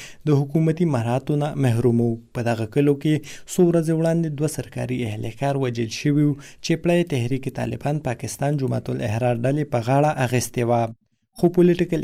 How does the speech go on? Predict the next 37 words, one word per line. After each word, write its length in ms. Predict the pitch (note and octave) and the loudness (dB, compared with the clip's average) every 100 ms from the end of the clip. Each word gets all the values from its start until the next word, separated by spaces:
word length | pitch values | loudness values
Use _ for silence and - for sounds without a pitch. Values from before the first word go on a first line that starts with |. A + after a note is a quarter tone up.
| B2+ | -2
انتظامیې 600 | A2+ B2 A#2 A#2 C3+ D3+ | -4 -2 0 0 0 -2
د 160 | C#3+ B2 | -2 -4
اف 100 | A#2+ | -6
سی 100 | - B2 | -6 -6
آر 80 | A#2+ | -6
قانون 320 | A#2+ A#2 C#3 D#3 C3+ | -4 -2 -2 -4 -8
اجتماعي 460 | - B2 A#2+ B2+ | -6 -4 -2 -2
ذمهوارۍ 480 | A#2 A#2 A#2 A2+ A#2 A#2+ | -2 -2 -2 -2 -2 0
لاندې 720 | B2+ D3 D3+ C#3+ - - - E3 | 0 2 2 0 -4 -12 0 2
د 120 | E3+ | 4
دغه 200 | D#3+ D#3+ | 4 2
دوو 140 | D#3+ F3 E3+ | 4 2 4
کلو 180 | E3+ D#3+ A#2+ | 0 0 0
مراحت 320 | A#2 B2+ C#3 C3 | 0 0 -2 -4
بند 180 | A#2+ A#2 | -4 -2
کړي 240 | D3 D3+ D3+ - - - | 2 4 4 0 -8 0
او 20 | D#3+ D#3 | 2 4
ځای 100 | F3+ F#3 | 4 4
تنان 340 | C3+ B2+ C3+ D#3+ | 0 0 0 0
یې 180 | D#3 B2 | 0 0
جیلونو 360 | A#2+ C#3 D3+ C#3+ | 0 2 0 -2
کې 80 | D#3+ B2+ | -4 -4
اچولي. 460 | - A#2+ A#2+ A#2 A#2+ A#2 - - D#3 | -2 -2 0 2 2 0 -6 2 4
د 100 | D#3+ | 6
بی 80 | F3 F3+ F3+ | 4 4 2
کور 160 | E3+ B2 | 0 2
یو 80 | A#2 A#2 | 0 2
ځای 100 | A#2+ B2+ | 0 -2
اوسیدونکي 640 | - B2 A#2 D3 D#3 E3+ C#3+ | -4 -4 -2 -2 -2 -2 -2
او 20 | B2 - | -6 -4
سیاسي 360 | A#2+ - C3 - | -6 -6 -8 -6
کارکون 420 | A#2+ A#2 D#3 D#3 C3+ | -6 -2 -2 0 2
ګلنواز 420 | A#2+ A#2 A#2 A2+ A#2+ | 2 2 0 -2 -2
مومند 340 | A#2+ A#2+ A#2+ | 0 0 2
وایي، 240 | C#3 C#3+ - B2+ - D#3 | 2 2 -4 -14 -2 0
د 100 | D#3 | 4
پولیټیکل 500 | F3 F3 F3 C3+ B2 | 4 2 0 -2 -2